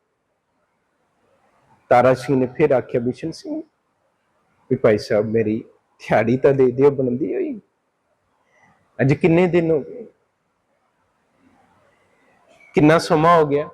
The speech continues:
ਤੁਸੀਂ ਦਿਹਾੜੀ ਦੋਗੇ ਤਾਂ ਮੇਰੇ ਘਰ 'ਚ ਗੁਜ਼ਾਰਾ ਚੱਲੇਗਾ ਨਾ।"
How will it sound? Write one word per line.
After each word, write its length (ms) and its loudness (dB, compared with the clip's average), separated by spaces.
ਤੁਸੀਂ 240 0
ਦਿਹਾੜੀ 380 4
ਦੋਗੇ 360 4
ਤਾਂ 140 2
ਮੇਰੇ 200 2
ਘਰ 260 0
'ਚ 120 -10
ਗੁਜ਼ਾਰਾ 420 2
ਚੱਲੇਗਾ 500 -4
ਨਾ।" 180 -10